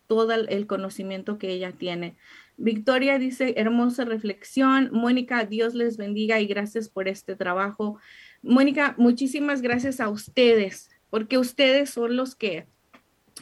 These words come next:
están ahí pendientes de nosotras, de, de saber qué vamos a aprender, qué vamos a poder enseñar.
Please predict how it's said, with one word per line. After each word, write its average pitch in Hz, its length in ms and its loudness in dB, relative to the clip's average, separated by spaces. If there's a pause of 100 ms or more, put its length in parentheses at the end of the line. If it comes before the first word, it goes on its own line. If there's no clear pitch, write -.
(120)
están 220 400 0
ahí 254 180 2
pendientes 220 640 0
de 208 100 -4
nosotras, 202 840 -2
de, 170 280 -4
de 180 140 -6
saber 196 400 -2
qué 247 140 0
vamos 233 360 -2
a 208 60 -6
aprender, 202 580 -4
qué 214 140 -4
vamos 214 320 -4
a - 80 -14
poder 190 240 -6
enseñar. 196 640 -6